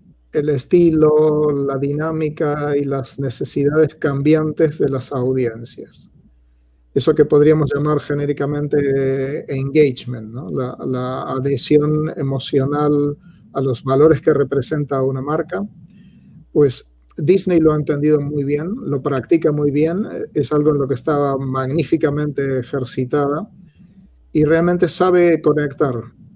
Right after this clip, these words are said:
con, con el estilo, incluso con el sentido del humor cambiante de las audiencias de las historias de ficción.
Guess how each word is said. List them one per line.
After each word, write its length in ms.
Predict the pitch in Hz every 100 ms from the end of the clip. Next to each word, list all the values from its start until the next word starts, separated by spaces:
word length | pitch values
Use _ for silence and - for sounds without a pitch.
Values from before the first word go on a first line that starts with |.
| - -
con, 420 | - 135 135 135 131
con 160 | 135
el 100 | 135
estilo, 320 | 139 - 208 190
incluso 360 | 151 180 190
con 120 | 170
el 140 | 147 147
sentido 580 | 151 143 175 202 185 151
del 220 | 143 139
humor 360 | 143 165 196
cambiante 960 | - 147 135 156 160 165 160 175 180 220
de 180 | 175 143
las 220 | 135 127
audiencias 580 | 139 131 143 151 - 160
de 80 | 143
las 140 | 127
historias 380 | 131 - 139 127
de 80 | 127
ficción. 580 | - 120 - 123 107